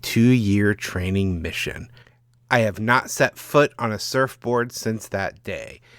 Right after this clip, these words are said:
In fact, I chopped up my surfboard to create my bandolier of wooden stakes.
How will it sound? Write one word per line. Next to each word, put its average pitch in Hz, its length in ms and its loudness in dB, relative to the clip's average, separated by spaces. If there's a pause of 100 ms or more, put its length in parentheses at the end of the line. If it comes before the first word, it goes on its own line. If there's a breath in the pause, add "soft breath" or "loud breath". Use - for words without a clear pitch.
(200 soft breath)
In 107 140 -4
fact, 120 480 0
I 98 120 -6
chopped - 480 0
up 139 140 4
my 135 160 0
surfboard 127 760 -2 (320 loud breath)
to 127 100 -2
create 120 460 0
my 98 160 -6
bandolier 113 760 -2
of 95 140 -6
wooden 95 380 -8
stakes. - 720 -12